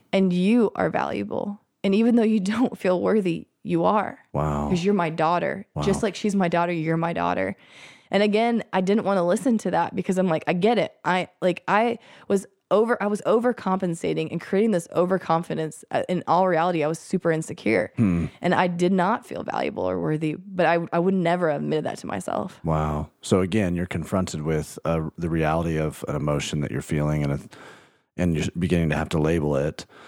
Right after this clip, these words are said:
Speaker 1: You know, and, and they say that, but they also say, "Be careful of the relationships you form with these kids because you're
Speaker 2: Mm.
Speaker 1: gonna leave." And so again,
Speaker 2: Yeah.
Speaker 1: that's
Speaker 2: Wow.
Speaker 1: how I felt. Everyone left. I'm not enough because
Speaker 2: Mm.
Speaker 1: if I was, then people would stay. And so here I am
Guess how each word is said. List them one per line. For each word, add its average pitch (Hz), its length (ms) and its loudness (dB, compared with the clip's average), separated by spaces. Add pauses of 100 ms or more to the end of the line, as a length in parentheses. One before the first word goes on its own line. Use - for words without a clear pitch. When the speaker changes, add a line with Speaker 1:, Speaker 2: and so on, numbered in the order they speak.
(280)
Speaker 1:
You 240 140 4
know, 233 180 2
and, 208 280 -2 (160)
and 214 160 2
they 208 100 4
say 247 240 0
that, 233 160 0
but 196 100 0
they 190 80 0
also 240 320 0
say, 202 220 -2
"Be 180 140 -2
careful 185 400 -2
of 175 60 2
the 156 60 2
relationships 156 640 -2
you 151 60 -2
form 165 280 0
with 180 140 0
these 170 200 -8
kids 160 320 -2
because 165 420 0
you're 185 180 4
Speaker 2:
Mm. 185 40 4
Speaker 1:
gonna 185 160 2
leave." 147 500 -4 (540)
And 185 120 2
so 202 140 4
again, 202 500 2
Speaker 2:
Yeah. 170 60 -8 (320)
Speaker 1:
that's 202 200 4
Speaker 2:
Wow. 160 100 2
Speaker 1:
how 131 100 4
I 247 180 2
felt. - 360 -4
Everyone 233 440 2
left. - 500 -4 (180)
I'm 180 160 4
not 175 200 2
enough 190 460 0
because 190 300 2
Speaker 2:
Mm. - 60 -2
Speaker 1:
if 160 160 -6
I 170 180 4
was, 196 400 0
then 170 120 -2
people - 200 -4
would 160 160 0
stay. 208 380 0
And 185 120 -2
so 180 200 0
here 262 240 0
I 240 80 0
am 180 240 -2